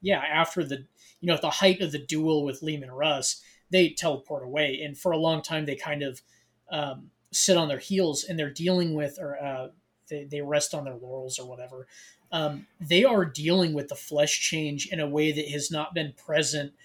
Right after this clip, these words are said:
since, uh, Magnus initially joined or was reunited with his legion. Because for a while, he was able to stave it off, and then it all comes back very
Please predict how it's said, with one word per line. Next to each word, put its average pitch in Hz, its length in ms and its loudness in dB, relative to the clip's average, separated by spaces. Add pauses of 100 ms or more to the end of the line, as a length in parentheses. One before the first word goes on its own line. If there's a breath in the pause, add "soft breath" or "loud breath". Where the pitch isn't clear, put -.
(220 soft breath)
since, - 920 2
uh, 139 280 -2 (1000)
Magnus 160 520 4
initially 156 380 -2
joined 147 420 -2
or 143 160 -4 (160)
was 165 260 -4
reunited 143 500 -2
with 127 120 -10
his 120 160 -14
legion. 156 320 -8 (640 soft breath)
Because 180 240 0
for 196 180 6
a 170 80 10
while, 175 300 6
he 185 220 0
was 175 220 6
able 151 280 0
to 147 160 -10
stave 143 360 -2
it 123 80 -8
off, 139 380 2
and 151 120 -6
then 143 120 -2
it 139 80 0
all 147 180 6
comes 147 280 -6
back 135 320 -6
very 135 320 -8